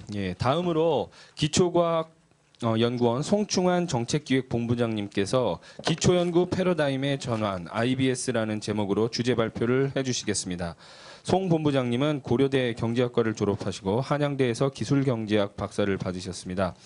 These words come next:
한국과학재단과 한국연구재단에서 한 이십여 년간 일하시다가 이천십일 년부터 아이비에스, 아이비에스에서 근무하고 계십니다.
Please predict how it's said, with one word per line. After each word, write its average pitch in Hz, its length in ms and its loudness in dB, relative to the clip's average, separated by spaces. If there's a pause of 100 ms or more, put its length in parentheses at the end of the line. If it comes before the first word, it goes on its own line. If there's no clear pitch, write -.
(240)
한국과학재단과 120 1500 0
한국연구재단에서 127 1400 -2
한 98 240 -8
이십여 123 400 0
년간 110 520 0 (400)
일하시다가 110 540 0
이천십일 160 680 0
년부터 135 460 0
아이비에스, 107 480 -2 (160)
아이비에스에서 117 760 0
근무하고 98 540 -2
계십니다. 87 480 -6